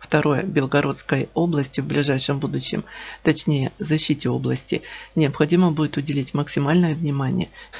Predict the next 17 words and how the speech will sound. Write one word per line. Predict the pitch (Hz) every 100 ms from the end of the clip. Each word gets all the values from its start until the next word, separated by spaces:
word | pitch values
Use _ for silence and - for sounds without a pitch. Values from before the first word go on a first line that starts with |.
| -
и | 185
в | 160
плане | - 156 143
П | 135 143
В | 139
О, | 160 180
и | 151
в | 143
плане | 151 160 151 -
контртеррористической | 156 151 - 151 147 147 143 143 - - 135
деятельности. | 131 139 131 139 135 135 - 165
Брянская | 143 156 139 -
и | 139
Курская | - - - 139
области | 156 156 - 139
на | 139
очереди. | 139 135 - 135 139